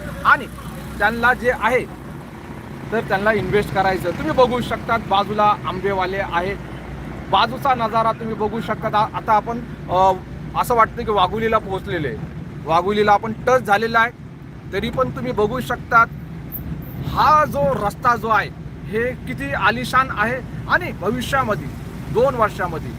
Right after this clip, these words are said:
जबरदस्त लोकॅलिटी ह्याची होणार आहे, एक सिटी म्हणूनच ओळखला जाणारा हा परिसर होणार आहे. शाहिद भाऊसाठी आंबे पाहिजे, पण आंबे काही दिसत नाही बुवा इथं,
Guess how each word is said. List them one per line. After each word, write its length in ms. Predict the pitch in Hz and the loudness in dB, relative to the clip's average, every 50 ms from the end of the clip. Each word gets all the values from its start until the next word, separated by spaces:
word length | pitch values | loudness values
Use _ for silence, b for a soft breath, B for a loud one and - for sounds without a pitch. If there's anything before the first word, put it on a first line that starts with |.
| - - - - - - - - - - | -10 -10 -10 -10 -10 -10 -8 -8 -6 -2
जबरदस्त 960 | - 226 240 - - - 240 254 247 233 226 180 156 214 254 277 262 - - 254 247 247 | 0 0 0 0 0 2 4 4 4 2 0 -2 0 2 2 2 2 0 -2 0 0 0
लोकॅलिटी 720 | 233 214 214 208 - 233 233 220 220 214 - 226 226 226 | 2 2 0 0 0 -2 0 2 0 0 0 -4 -4 -4
ह्याची 340 | 214 180 180 185 175 202 214 | -4 -4 -4 -4 -4 -2 -2
होणार 400 | 202 156 147 170 196 233 254 262 254 - - | -2 -2 0 2 4 6 6 6 6 2 0
आहे, 420 | 196 196 220 240 240 - - - - - - - - - 214 | -2 -2 -2 -2 -4 -6 -10 -12 -12 -12 -12 -10 -6 0 0
एक 180 | 254 254 - 277 | 0 0 2 4
सिटी 580 | 277 277 269 - - - 247 226 - - 240 156 - - - - - - 196 - | 4 4 4 2 -2 -6 -6 -6 -6 -6 -6 -6 -8 -10 -12 -12 -10 -8 -6 -4
म्हणूनच 460 | 170 190 202 220 247 240 262 254 - - 196 | -2 0 2 2 4 4 2 2 0 -2 0
ओळखला 420 | 202 214 226 233 233 226 226 220 | 2 2 2 2 2 2 2 2
जाणारा 400 | 214 202 202 202 202 196 202 208 202 - - - - - - | 2 0 0 0 0 0 0 0 -2 -4 -10 -12 -12 -4 2
हा 260 | 190 220 226 226 226 - - - - - - - - - - | 4 4 6 6 4 0 -4 -12 -14 -14 -14 -14 -12 -6 -4
परिसर 380 | 196 202 208 202 - 226 214 | -2 -2 -2 -2 -4 -4 -4
होणार 340 | 175 143 160 175 208 208 202 | -4 -4 -2 2 4 4 4
आहे. 320 | 185 143 113 - - - - - - - - - - - - - - - - - - - - - - - - - - - - - - - - - - - - - - - - | 4 2 -2 -6 -8 -10 -8 -8 -8 -8 -8 -8 -8 -10 -10 -12 -12 -12 -12 -12 -10 -10 -10 -10 -10 -10 -10 -10 -10 -8 -8 -8 -8 -8 -8 -6 -6 -6 -6 -6 -6 -2 0
शाहिद 260 | - 208 247 269 269 | 2 4 4 4 2
भाऊसाठी 1000 | 220 240 233 254 254 254 254 247 240 226 202 - - - 196 196 - - 247 247 | 2 2 4 4 6 6 4 4 2 -2 -6 -10 -6 -2 -2 -2 -2 -2 -6 -6
आंबे 360 | 240 - 185 190 202 208 240 233 | -6 -4 -4 -2 2 4 2 4
पाहिजे, 460 | - 202 202 202 202 180 220 226 220 | 4 2 0 0 2 2 0 0 0
पण 220 | - - 220 208 | -2 -2 -2 -2
आंबे 260 | 190 196 202 208 220 | -2 -2 0 -2 -2
काही 220 | 214 - 208 214 208 | 0 2 0 0 0
दिसत 400 | 170 180 185 - 247 247 240 214 | -2 -4 -4 0 0 0 0 0
नाही 180 | 220 214 220 | 0 0 0
बुवा 220 | 196 185 196 208 196 | 2 2 2 2 2
इथं, 340 | 190 180 156 - 190 190 | 2 0 -2 -4 -6 -8